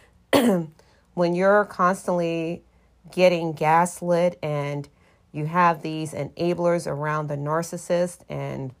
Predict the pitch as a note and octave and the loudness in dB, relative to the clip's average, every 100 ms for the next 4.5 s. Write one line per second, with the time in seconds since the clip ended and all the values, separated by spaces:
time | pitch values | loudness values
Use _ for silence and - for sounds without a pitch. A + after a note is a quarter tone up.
0 | _ _ _ _ _ _ - _ _ _ | _ _ _ _ _ _ -20 _ _ _
1 | _ F#3+ F#3+ F3+ F3 - F3+ F3 F3 F3 | _ -4 0 -2 -2 -2 4 4 2 -2
2 | F3 D#3+ - F3 - C#3 - E3+ E3+ F3 | -2 -4 -6 -10 -8 -12 -4 -2 0 0
3 | C#3+ D3 E3 E3+ - F#3 - - F3+ E3+ | -2 -2 -2 -2 -4 -8 -8 0 4 6
4 | F3 F3+ C#3+ C#3 | 4 0 -4 -6